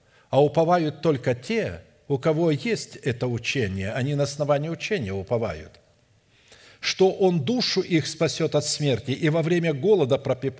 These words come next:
пропитает их. Душа наша уповает на Господа. Он – помощь наша и защита наша. О Нем веселится сердце наше.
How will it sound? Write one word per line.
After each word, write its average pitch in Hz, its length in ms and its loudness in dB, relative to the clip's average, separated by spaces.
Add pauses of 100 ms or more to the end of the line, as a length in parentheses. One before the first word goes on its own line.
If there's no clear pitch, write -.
(240)
пропитает 139 720 0
их. 85 240 -8 (460)
Душа 208 400 0
наша 180 720 0 (160)
уповает 135 560 2
на 139 100 0
Господа. 92 640 -2 (140)
Он – 175 260 -2
помощь 190 380 0
наша 180 300 0
и 175 60 0
защита 156 500 -2
наша. 104 440 -4 (280)
О 160 100 4
Нем 202 160 2
веселится 180 580 0
сердце 156 440 -2
наше. 92 420 -4